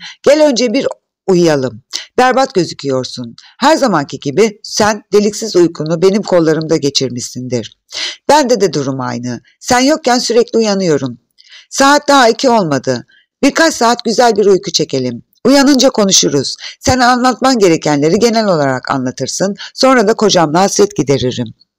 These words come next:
"Plana bayıldım da bizimkilerin üstümü değiştirip geleceğimi söylemiştim." On sekiz yaşındaki Nil'i dahil hiçbiri bunu ciddiye almamıştır,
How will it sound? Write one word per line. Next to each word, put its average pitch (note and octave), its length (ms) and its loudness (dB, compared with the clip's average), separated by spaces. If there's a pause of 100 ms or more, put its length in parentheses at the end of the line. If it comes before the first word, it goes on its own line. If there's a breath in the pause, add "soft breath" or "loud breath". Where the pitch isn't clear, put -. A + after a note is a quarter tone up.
(600 loud breath)
"Plana D4+ 380 4
bayıldım C4 460 2
da C#3 180 -2 (440 soft breath)
bizimkilerin B3+ 480 4
üstümü A#3+ 360 -2
değiştirip G#3+ 420 2
geleceğimi G3+ 460 2
söylemiştim." C3+ 760 0 (640 loud breath)
On F4 100 4
sekiz C4 320 -2
yaşındaki D3 680 -2 (880)
Nil'i G#3+ 320 2
dahil E3+ 360 0 (240 soft breath)
hiçbiri A3 420 0
bunu G3 160 -2
ciddiye A3 360 0
almamıştır, C#3+ 580 -2